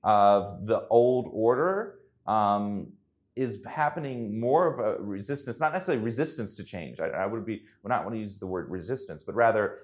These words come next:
an anxi-, deep anxiety about it happens at the traditional level of human relationships, of, uh, of values regarding marriage, divorce, and also in rural versus urban perspectives on life.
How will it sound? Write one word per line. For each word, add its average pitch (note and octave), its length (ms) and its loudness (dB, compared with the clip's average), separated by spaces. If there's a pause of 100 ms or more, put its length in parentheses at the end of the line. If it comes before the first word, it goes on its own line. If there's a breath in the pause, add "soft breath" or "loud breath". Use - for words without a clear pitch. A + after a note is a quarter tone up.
an G#2+ 100 -4
anxi-, G2+ 520 0
deep A#2 140 -8
anxiety F#2+ 500 0
about D3+ 280 0
it G3+ 220 -8 (220 soft breath)
happens B2 340 2
at G#2 160 0
the F#2 360 -6 (100)
traditional B2 600 -2
level F2 440 2
of E2+ 320 2
human A2 340 -6
relationships, F2 840 -4 (260 soft breath)
of, E2+ 460 2
uh, E2 280 2
of F2 160 -2
values F#2 400 0
regarding F2 540 -2
marriage, F2+ 540 -2
divorce, F2+ 640 -2 (240 soft breath)
and A#2+ 200 -2
also D#3 520 -4 (100)
in A#2+ 640 -8
rural G#2 640 2
versus F#2 420 -4
urban F2+ 280 -6 (140)
perspectives F2 560 -4
on D#2+ 160 -4
life. D2+ 280 -6